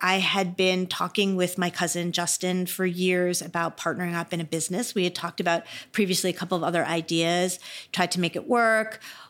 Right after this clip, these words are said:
wasn't really the right timing, et cetera. But I called him up and said,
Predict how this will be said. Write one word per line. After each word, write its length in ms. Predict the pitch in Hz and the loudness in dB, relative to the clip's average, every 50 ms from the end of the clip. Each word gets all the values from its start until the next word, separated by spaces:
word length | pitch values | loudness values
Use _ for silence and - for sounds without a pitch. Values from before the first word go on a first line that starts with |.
| _ | _
wasn't 360 | - - 254 254 240 233 220 | 0 2 2 2 2 2 2
really 220 | 208 226 208 208 190 | 2 4 4 4 4
the 80 | 180 | 4
right 220 | 165 170 170 - - | 4 2 2 2 -2
timing, 920 | - - - 262 247 233 233 233 226 226 226 220 214 214 214 208 202 185 | -4 0 2 4 4 4 4 4 4 6 6 6 6 6 6 4 4 2
et 140 | - - - | 0 -2 -2
cetera. 500 | - - 185 185 - - 196 185 180 185 180 - - - - - - - _ - | 0 2 2 2 2 4 4 4 4 4 0 -4 -14 -14 -14 -16 -18 -12 _ -2
But 200 | 220 214 214 202 | 2 2 4 4
I 100 | 214 214 | 4 2
called 340 | 214 - - - 226 233 233 | 0 0 2 2 4 4 4
him 80 | 254 233 | 4 4
up 240 | 214 208 214 - - - | 4 2 0 -4 -8 -2
and 180 | - 202 208 196 | 2 2 2 4
said, 540 | - - 190 185 185 180 180 180 180 185 | 4 4 6 6 6 6 6 4 0 -2